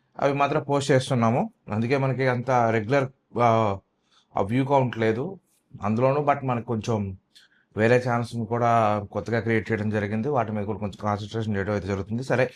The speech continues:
ఇక ముఖ్యంగా విషయంలోకి వెళ్తే, గత కొద్ది కాలం క్రితం నేను ఒక కామెంట్ చూశాను.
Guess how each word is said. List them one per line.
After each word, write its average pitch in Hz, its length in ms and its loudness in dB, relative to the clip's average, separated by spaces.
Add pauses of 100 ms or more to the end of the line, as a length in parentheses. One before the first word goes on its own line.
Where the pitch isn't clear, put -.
(220)
ఇక 135 480 6
ముఖ్యంగా 143 400 0
విషయంలోకి 127 440 2
వెళ్తే, 131 400 4 (1200)
గత 139 140 4
కొద్ది 151 200 4
కాలం 165 280 6
క్రితం 165 260 2
నేను 139 160 2
ఒక 120 440 4
కామెంట్ 120 320 2
చూశాను. 110 360 -4